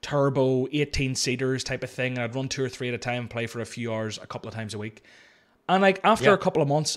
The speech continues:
Speaker 1: I could get a cap, right? But that's the
Speaker 2: Right.
Speaker 1: game. The high rollers were getting flown out to bloody Caesar's Palace to play in some
Speaker 2: Right.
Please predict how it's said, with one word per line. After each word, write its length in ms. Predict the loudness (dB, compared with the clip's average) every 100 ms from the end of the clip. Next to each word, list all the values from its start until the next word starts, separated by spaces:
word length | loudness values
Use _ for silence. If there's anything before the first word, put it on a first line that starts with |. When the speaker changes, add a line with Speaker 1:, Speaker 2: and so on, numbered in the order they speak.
| 0
Speaker 1:
I 100 | -2
could 160 | -2
get 140 | -6 -6
a 40 |
cap, 440 | -6 -8 -8 -10 -16 _ _ _ _ _ _
right? 280 | 0 0 -2 -12 _ _
But 160 | -8 -4
that's 240 | -4 2
the 60 | 4
Speaker 2:
Right. 100 | 4
Speaker 1:
game. 380 | 2 2 0 -2 -14 _
The 60 | -2
high 340 | 2 6 6
rollers 720 | 6 6 6 6 4 2 0 -6 -4
were 120 | 0
getting 260 | 2 0 -2
flown 400 | -2 2 4 4
out 220 | 0 0
to 80 | -2
bloody 320 | 0 0 0
Caesar's 400 | 0 0 -2 -4
Palace 560 | 0 2 4 0 -4 -8 -20 -12
to 80 | -10
play 380 | -2 2 2 2
in 260 | 0 -2
some 180 | 4 6
Speaker 2:
Right. 200 | 6